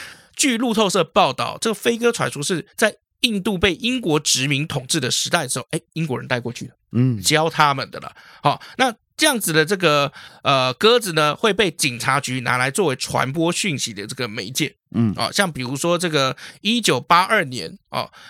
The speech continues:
Speaker 1: 那个我们刚刚讲那个奥里萨邦，啊，这该州部分地区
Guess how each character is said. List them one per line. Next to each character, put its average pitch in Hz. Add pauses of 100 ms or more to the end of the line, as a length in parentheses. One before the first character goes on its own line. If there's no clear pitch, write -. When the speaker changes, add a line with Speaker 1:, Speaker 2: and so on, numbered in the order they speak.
Speaker 1:
那 208
个 147
我 123
们 131
刚 165
刚 185
讲 135
那 139
个 123 (100)
奥 196
里 123
萨 160
邦， 143 (340)
啊， - (320)
这 165 (260)
该 202
州 208
部 214
分 185
地 175
区 165